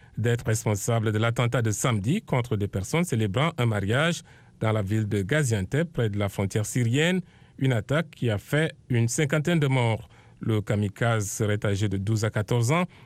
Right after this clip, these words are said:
indique le communiqué de monsieur Erdogan, qui dit qu'il n'y a aucune différence entre le groupe État islamique, les militants kurdes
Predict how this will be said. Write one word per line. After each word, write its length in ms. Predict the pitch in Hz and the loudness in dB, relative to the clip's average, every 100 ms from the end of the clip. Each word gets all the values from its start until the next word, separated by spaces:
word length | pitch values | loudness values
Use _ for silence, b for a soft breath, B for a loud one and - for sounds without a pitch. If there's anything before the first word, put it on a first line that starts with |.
| B B | B B
indique 300 | 117 120 117 | 0 0 0
le 160 | 110 107 | 0 0
communiqué 720 | - 185 135 123 120 135 120 | 0 2 2 0 0 0 2
de 120 | 104 | 0
monsieur 300 | 104 - 107 | 0 -2 -4
Erdogan, 480 | 117 101 95 120 190 | -2 0 0 0 0
qui 180 | - 104 | -2 -4
dit 260 | 101 196 196 B B - | 0 0 -2 B B -4
qu'il 180 | 127 | 0
n'y 160 | 120 160 | 2 2
a 160 | 214 - | 0 0
aucune 320 | 151 143 170 | -2 0 2
différence 720 | 131 120 110 104 147 190 190 - | 2 0 0 0 2 0 -2 -4
entre 240 | 127 120 110 | -2 -2 -2
le 80 | 104 | -2
groupe 260 | 185 - | -2 -2
État 220 | 120 117 | -2 0
islamique, 600 | 101 - 92 104 196 - - B B B | -2 -2 -2 0 0 -2 -16 B B B
les 160 | 117 110 | 0 0
militants 400 | 104 104 113 110 | 0 0 -2 0
kurdes 460 | 135 117 90 85 | 0 0 -2 -8